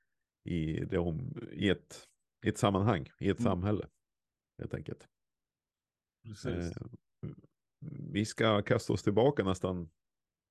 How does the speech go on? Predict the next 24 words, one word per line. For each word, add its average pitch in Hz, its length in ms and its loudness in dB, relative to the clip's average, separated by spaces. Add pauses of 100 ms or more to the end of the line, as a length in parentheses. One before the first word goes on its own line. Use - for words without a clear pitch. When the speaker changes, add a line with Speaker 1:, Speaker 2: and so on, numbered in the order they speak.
Speaker 1:
hundra 123 240 4
år 117 200 10
i 104 40 6
historien. 110 460 6 (1160)
Speaker 2:
Så 127 120 -4
är 110 120 2
det. 151 240 -2 (440)
Ehm, 110 720 -2 (260)
Speaker 1:
Var 95 160 2
är 101 120 6
vi 104 80 2
då? 104 220 4
Speaker 2:
väldigt 123 280 -4
långt 110 300 0
då, 98 260 -2 (100)
<laughs> 156 100 -6
när 123 80 0
du 101 140 -4
sa 104 200 -4
det 87 80 -6
så. 120 320 -6 (140)
Men, 123 340 0
Speaker 1:
<laughs> - 640 -8
Speaker 2:
eh, 123 460 4